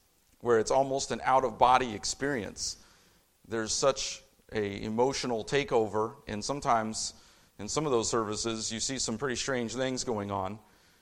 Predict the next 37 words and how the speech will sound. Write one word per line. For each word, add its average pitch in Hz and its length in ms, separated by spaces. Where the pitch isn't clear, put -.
and 107 320
people 120 280
are 104 80
flopping 127 380
on 117 100
the 110 80
ground 120 380
and 101 120
going 117 220
into 113 120
gyrations, 117 1040
and 101 360
that 143 160
is 117 120
not 127 260
of 117 120
the 107 60
Lord. 107 400
There's 117 360
some 127 180
other 131 240
kind 120 320
of 104 260
effect, 110 600
and 104 120
I, 107 300
I'll 110 400
have 123 200
to 104 100
say 123 240
that 101 120
sometimes 117 540
it 101 80
just 110 240
looks 113 200
downright 110 440
demonic. 107 480